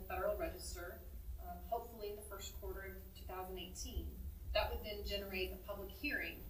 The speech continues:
here locally in the city of Beloit, Wisconsin. Uh, there would be some additional work and finalization of that, um, draft plan. Once it is finalized and approved by the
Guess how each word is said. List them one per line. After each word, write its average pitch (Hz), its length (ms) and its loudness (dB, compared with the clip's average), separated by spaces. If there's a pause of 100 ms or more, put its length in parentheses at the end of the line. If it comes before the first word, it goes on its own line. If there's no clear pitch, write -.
here - 180 4
locally - 480 6
in - 140 2
the - 60 4
city 190 220 4
of 196 100 0
Beloit, 185 340 2
Wisconsin. - 560 4 (640)
Uh, 180 220 -2 (120)
there 185 140 2
would 185 180 2
be 190 360 2
some 180 280 0 (280)
additional 185 580 2
work 185 420 2
and 175 120 -2 (200)
finalization 185 760 4 (160)
of 185 240 0
that, 180 380 4 (300)
um, - 180 0 (680)
draft 185 420 4 (220)
plan. 202 340 4 (580)
Once - 260 8
it 220 60 6
is - 180 4
finalized 208 520 10
and 196 100 -2
approved 277 440 0
by 208 120 10
the 196 100 4